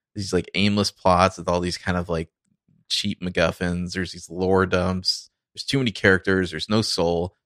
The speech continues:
It's like filming a Wikipedia page and not even one of the good Wikipedia pages, like, you know, on a serial killer or something. Uh, I think Rowling needs to acknowledge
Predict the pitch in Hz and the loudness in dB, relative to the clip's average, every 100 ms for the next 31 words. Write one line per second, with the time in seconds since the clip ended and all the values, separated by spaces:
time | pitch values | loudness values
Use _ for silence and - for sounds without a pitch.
0 | - 101 - 107 104 87 85 90 - 76 | -12 -8 0 2 2 2 -2 -6 -10 -10
1 | 65 69 58 - - 85 92 90 90 90 | -6 -6 -6 -8 -8 -6 -2 0 -2 -4
2 | 87 85 87 - 76 67 - 76 65 55 | -4 -6 -6 -6 -6 -8 -10 -14 -12 -10
3 | - 53 - 50 - 60 - 80 55 50 | -8 -10 -10 -16 -12 -12 -12 -14 -14 -14
4 | - - 71 62 - 50 50 - 50 64 | -14 -10 -8 -8 -10 -16 -14 -16 -16 -16
5 | - _ _ _ _ _ - - - - | -18 _ _ _ _ _ -20 -16 -16 -20
6 | _ _ 113 135 - 117 117 117 107 98 | _ _ 4 4 2 6 8 8 2 0
7 | 98 92 - 92 92 85 85 82 - | -2 -2 -4 -4 -2 -2 -2 -4 -8